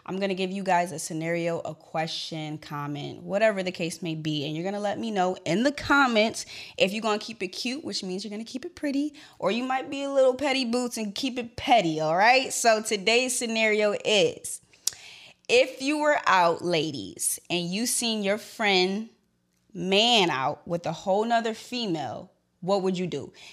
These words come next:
And you know, I love my fellas, so guys, I'm gonna give y'all the scenario too. So if you was out and you seen your homeboy's girl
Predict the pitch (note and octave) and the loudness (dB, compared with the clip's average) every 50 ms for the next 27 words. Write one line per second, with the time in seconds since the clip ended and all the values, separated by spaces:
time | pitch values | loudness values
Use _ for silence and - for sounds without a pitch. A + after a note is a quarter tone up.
0 | - _ - G3+ A3 B3+ C4+ C4+ C4 B3+ B3 A#3+ A3 G#3+ A3 A#3 B3 C4 C4 B3+ | -20 _ 0 2 4 4 4 6 6 6 6 6 6 8 6 6 8 6 4 4
1 | - - C4+ B3+ A#3+ A3+ A#3 - A#3 G#3+ G3 G#3 G3+ G3+ F#3+ G3+ G3+ G3+ G#3 G3+ | 4 4 4 4 4 4 2 0 -2 2 4 6 6 6 4 4 0 0 0 0
2 | G3+ G3 G#3 G3 G3 G3+ G3+ G3 G3 - A3+ G#3 G3+ G3 G3 G3 G3 G3 G3 G3 | -2 2 6 6 6 6 4 0 -2 -2 0 2 2 2 4 4 4 2 2 2
3 | - G#3+ G3 F#3 - F3+ E3+ D#3+ F3 F3 - A#3+ A#3+ B3+ C4 B3+ A3 A3 A3+ A3 | -2 -2 -2 0 2 4 4 4 4 4 0 -4 -2 0 0 0 4 4 4 4
4 | A3 G#3 F#3+ F#3+ F#3+ G#3+ A3 A3 - A#3+ A3+ A3+ A3+ A3 A3 A3 - B3 A#3+ A#3+ | 4 2 0 -2 -4 -4 -4 -6 -4 -4 -4 -2 0 0 0 0 0 0 2 2
5 | A#3+ A#3 A3 A#3 A#3 A#3 A#3 A3 G3+ F#3 F#3 F#3 C4 D4 D4 C4 G#3 E3 C3 D#2+ | 2 2 2 2 4 2 2 0 -4 -6 -4 4 4 6 6 6 6 4 2 -2
6 | - | -6